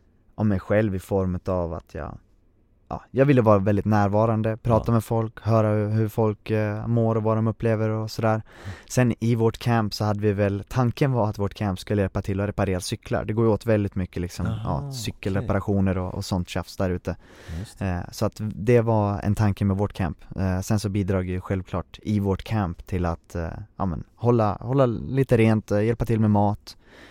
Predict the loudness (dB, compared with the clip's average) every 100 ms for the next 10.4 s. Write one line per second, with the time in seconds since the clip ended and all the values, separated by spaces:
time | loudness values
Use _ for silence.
0 | -20 -14 -10 -8 -8 -8 -4 -2 2 4
1 | 4 4 0 0 0 2 2 0 -2 -2
2 | 2 4 6 4 0 -2 -2 0 0 0
3 | -2 -2 -4 0 2 2 4 4 4 2
4 | 0 -2 -2 0 -2 -2 4 4 4 -2
5 | -6 -6 -10 -14 -12 -2 2 2 2 0
6 | 0 0 0 2 0 2 2 4 4 2
7 | 0 0 0 -2 -4 4 6 6 2 2
8 | 0 0 -2 -2 -2 -4 -4 -6 -6 -6
9 | -6 0 0 2 -2 -2 2 2 2 -2
10 | -2 -2 -2